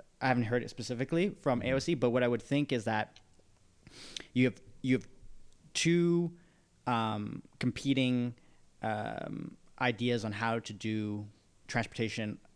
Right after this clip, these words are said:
Speaker 1: uh, in, on a, on a small scale, like, on, f-, to the vehicle level, right? You have the old school, you know, uh, gas combustion engines that have been given so many,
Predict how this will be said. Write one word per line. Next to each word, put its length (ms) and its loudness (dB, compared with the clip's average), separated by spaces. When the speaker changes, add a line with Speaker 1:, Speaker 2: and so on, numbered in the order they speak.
Speaker 1:
uh, 220 -8
in, 200 -4
on 200 -2
a, 240 -4
on 120 -6
a 80 -8
small 280 -2
scale, 240 -2
like, 120 -2
on, 200 -2
f-, 280 -18
to 120 -2
the 40 -4
vehicle 380 -2
level, 240 -8
right? 260 -4
You 80 -6
have 240 0
the 240 -10
old 180 -2
school, 500 0
you 120 -4
know, 340 -4
uh, 180 -8
gas 260 0
combustion 500 -2
engines 640 -4
that 140 -2
have 100 -4
been 260 -6
given 320 0
so 380 0
many, 440 0